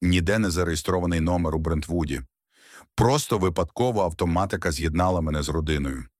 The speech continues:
Ці чоловік і жінка, колишні бітники, колишні хіпі, колишні растамани, колишні анархісти,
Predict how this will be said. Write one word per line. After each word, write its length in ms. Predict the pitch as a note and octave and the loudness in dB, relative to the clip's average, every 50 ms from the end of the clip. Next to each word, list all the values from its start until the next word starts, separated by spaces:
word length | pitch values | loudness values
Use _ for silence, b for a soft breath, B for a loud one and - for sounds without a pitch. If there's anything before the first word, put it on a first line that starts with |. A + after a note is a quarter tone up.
| b b b b b b | b b b b b b
Ці 240 | - - - C#3 | -6 0 2 2
чоловік 640 | C#3 - - C3 A2 G2+ G2 F2+ F2+ G#2 G#2+ G2 E2 | 2 2 0 2 2 2 2 2 2 0 0 0 0
і 120 | E2+ E2 D#2 | -2 -2 -2
жінка, 640 | C#2 D2+ E2+ F2+ F2+ F2 D#2 - - C2 C2 C2+ | 0 0 0 2 2 0 -2 -4 -6 -8 -8 -8
колишні 520 | - - E2+ E2 F2+ F2+ E2+ - - - D#2+ | -4 -2 0 0 2 0 0 -2 -2 -2 -2
бітники, 600 | D2 C#2+ D#2+ F2 E2+ D#2 - C#2+ D2 - - C#2 | -2 0 0 0 0 -2 -4 -6 -6 -6 -8 -6
колишні 460 | - - D#2 D#2+ D#2 - - - C#2+ | -4 -2 0 0 -2 -2 -4 -4 -6
хіпі, 420 | B1+ - - G2 G2+ E2+ - D#2+ | -6 -2 -2 -2 -2 0 -2 -6
колишні 460 | D#2+ - D#2+ D#2+ D#2+ D#2+ - - D#2 C#2+ | -4 -4 -2 -2 -2 -2 -2 -4 -4 -4
растамани, 760 | C#2+ D#2 - - D#2 D#2 D#2+ E2 E2+ F2 F2 E2 D2 C#2 C2 B B B B B B | -4 -4 -2 -2 -2 0 0 0 0 0 0 0 -2 -4 -8 B B B B B B
колишні 480 | - - E2 F2 F#2 F2 - - - | -2 0 2 2 2 0 -2 -2 -2
анархісти, 840 | E2 D#2 D#2 D#2 D2 D2+ - - F#2+ G2+ F2+ - - - F2 D#2 D2 | 0 0 0 0 -2 -4 -4 -2 -2 -2 -2 -4 -4 -2 -2 -2 -2